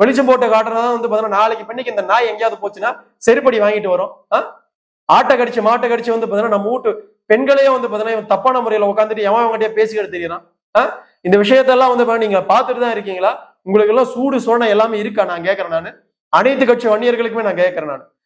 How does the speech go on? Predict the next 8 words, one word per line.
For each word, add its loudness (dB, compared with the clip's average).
ராமதாஸ் 2
அவர்களை 0
வந்து -2
பாத்தீங்கன்னா -2
குத்தம் 0
குறை 0
சொல்லிட்டா -2
மத்த 2